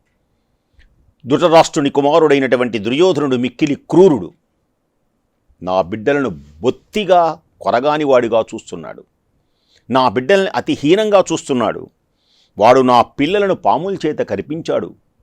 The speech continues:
అంతేకాదు, తీగలు కట్టించి గంగానదిలో తోయించాడు, విషాన్నం తినిపించాడు, ఏమరి నిద్రించేటువంటి వేళలో ఆయుధాలతో పొడిపించాడు. ఎలాగైనా సరే మేమిక్కడ బతకడం చాలా కష్టంగా ఉన్నది.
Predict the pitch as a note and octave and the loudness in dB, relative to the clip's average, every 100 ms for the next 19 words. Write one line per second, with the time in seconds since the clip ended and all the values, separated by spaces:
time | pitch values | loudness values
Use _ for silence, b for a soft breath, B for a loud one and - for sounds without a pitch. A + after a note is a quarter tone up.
0 | _ _ _ _ _ F#2 F#2+ F#3 A#2+ G#2+ | _ _ _ _ _ -18 -4 -2 0 -4
1 | - - - _ _ _ _ _ _ _ | -4 -12 -16 _ _ _ _ _ _ _
2 | - F3 G#3 F#3+ D#3 D#3 G3 G#3 - A#3 | 0 2 4 4 4 2 0 -6 -6 -8
3 | C#3+ - - F3 G3 F3 D#3+ C#3 A#2+ - | -10 -6 -2 2 4 4 2 2 0 0
4 | A#2+ D3+ F#3+ - E2+ - - _ _ _ | -2 -2 -4 -8 -10 -10 -20 _ _ _
5 | _ _ _ _ _ A#2 - G3 G3 F3+ | _ _ _ _ _ -6 0 2 2 0
6 | C#3 C3 E3+ A3+ G#3+ C3 F2 - _ _ | -2 -4 -2 -4 -2 -4 -4 -12 _ _
7 | _ _ _ _ _ - G#2+ C#3 D#3+ C#3+ | _ _ _ _ _ -6 -2 2 2 0
8 | A2 G2 F#3+ F#3 E3 D3 C3 A#2+ A2 A2+ | -4 -4 -4 -2 -4 -2 -4 -4 -4 -2
9 | A2+ G#2+ G#2 - B2 G3 D#3 E3+ D3+ C3+ | -2 -4 -6 -2 0 0 4 4 6 2
10 | A2 A2 G2+ G#2 - B1 - _ _ _ | 0 -4 -6 -10 -12 -14 -16 _ _ _
11 | _ _ _ _ _ - F2+ C3+ E3 D#3 | _ _ _ _ _ -8 -2 0 0 -2
12 | C3+ A#2+ A2 G#2 G2+ F#2+ F#2 D#2 G2 - | -4 -4 -6 -6 -8 -8 -10 -8 -8 -6
13 | D#3 D3+ - E2 B2+ C3 A#2+ C#3 A#2+ A2 | -6 -6 -6 -2 -2 -4 -6 -4 -2 -4
14 | G2 F2 | -4 -12